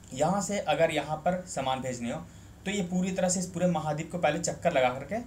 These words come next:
आता था। काफ़ी बड़ा महाद्वीप है ये, लेकिन ये पना-, पनामा नहर बन जाने के कारण क्या हुआ कि यहाँ से direct यहाँ पे entry करते हैं और यहाँ आ जाते हैं।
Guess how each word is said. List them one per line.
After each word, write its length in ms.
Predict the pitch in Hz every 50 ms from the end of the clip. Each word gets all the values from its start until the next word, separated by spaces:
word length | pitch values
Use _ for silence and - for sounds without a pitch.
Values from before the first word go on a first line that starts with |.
| - - - - - - - - - - 156
आता 200 | 147 143 147 120
था। 160 | 117 120 110 107 - -
काफ़ी 340 | - 120 113 - - 165 170
बड़ा 220 | 170 - 120 123 127
महाद्वीप 400 | 139 139 143 147 147 151 151 185
है 140 | 180 180
ये, 140 | 208 233 240 - - - - - - -
लेकिन 420 | 143 175 180 175 254 247 247 - - - 190
ये 60 | 220
पना-, 440 | 220 - 165 156 151 147 147 - -
पनामा 280 | 147 135 123 127 151 156
नहर 240 | 160 156 160 165 -
बन 200 | 123 127 127 127
जाने 220 | 139 135 139 139
के 80 | 139 143
कारण 180 | 143 135 139
क्या 200 | 139 - 170 165
हुआ 160 | 175 190 190
कि 120 | - 165 131
यहाँ 240 | - 143 156 175 175
से 180 | - 196 180
direct 360 | - 135 123 139 165 170 156
यहाँ 260 | 147 139 - 151 151 -
पे 60 | 180
entry 360 | 180 170 143 135 135 156 160
करते 260 | 151 151 - - 185 202
हैं 120 | 220 -
और 140 | 139 127 127
यहाँ 280 | 127 127 175 214 - -
आ 120 | 139 123 113
जाते 300 | 120 110 104 92 - 107
हैं। 160 | 104 107